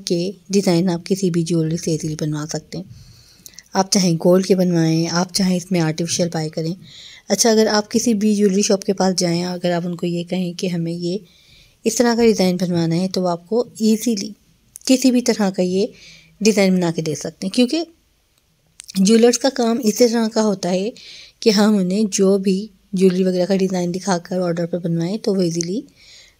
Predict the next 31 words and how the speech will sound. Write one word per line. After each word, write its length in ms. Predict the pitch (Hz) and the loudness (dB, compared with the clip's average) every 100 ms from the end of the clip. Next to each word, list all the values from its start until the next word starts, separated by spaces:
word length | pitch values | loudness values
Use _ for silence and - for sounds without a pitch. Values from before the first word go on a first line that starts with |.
| 190 | 0
बन 160 | 175 | 2
जाती 360 | 170 147 - 156 | 2 -2 -6 -10
है। 40 | 165 _ _ - | -12 _ _ -6
आप 180 | 170 180 | -2 -2
इसमें 180 | 175 165 | -2 0
कलर 220 | 151 156 | -2 0
चेंज 260 | 190 190 190 | -2 -2 -2
कर 160 | 190 | -2
सकते 340 | 190 190 - 196 | -2 -6 -10 -14
हैं, 100 | 208 _ _ _ _ _ _ - - _ _ _ _ _ _ _ _ _ _ _ _ - | -14 _ _ _ _ _ _ -20 -20 _ _ _ _ _ _ _ _ _ _ _ _ -6
ग्रीन, 520 | 175 196 180 180 185 - - _ _ | 4 6 6 4 0 -4 -18 _ _
वाइट, 440 | 185 175 165 165 - _ 190 | 0 4 4 0 -6 _ 0
मैरून। 400 | 185 175 180 196 | 2 2 -2 -2
जाहिर 240 | 196 214 | 2 2
है 60 | 226 | 2
अपने, 260 | 220 214 220 - - - - - 202 | 0 -2 -4 -10 -20 -20 -20 -4 -2
आपका 200 | - 196 | 2 2
वेडिंग 320 | 202 196 214 | 4 4 2
ड्रेस 220 | 202 196 | 2 2
जैसा 260 | 208 190 196 | 0 2 0
होगा, 220 | 180 180 | 2 -2
आपने 220 | 185 190 | -2 0
तो 100 | 185 | 0
उसी 140 | 180 202 | -2 -2
तरह 200 | 208 202 | -2 0
का 120 | 196 | -2
अपना 280 | 190 180 254 _ _ _ _ _ _ _ _ - | -4 -6 -8 _ _ _ _ _ _ _ _ -6
सेट 300 | - 190 190 | 0 0 0
वगैरह 220 | 165 165 | -2 0
बनवाना 360 | 165 160 156 160 | 0 0 -2 -6
है। 160 | 170 | -10